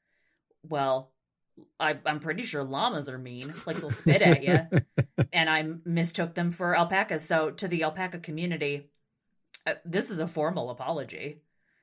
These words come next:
Speaker 2: Mm-hmm,
Speaker 1: Yeah, that
Speaker 2: mm-hmm.
Speaker 1: they're, uh, they, they should be treated with respect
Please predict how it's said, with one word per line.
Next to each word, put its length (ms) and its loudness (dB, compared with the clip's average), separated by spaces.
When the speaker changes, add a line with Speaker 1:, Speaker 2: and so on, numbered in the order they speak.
Speaker 2:
Mm-hmm, 100 6
Speaker 1:
Yeah, 180 6
that 60 2
Speaker 2:
mm-hmm. 80 2
Speaker 1:
they're, 360 2
uh, 40 -16
they, 180 4
they 220 2
should 180 -4
be 140 0
treated 580 0
with 220 -2
respect 600 -2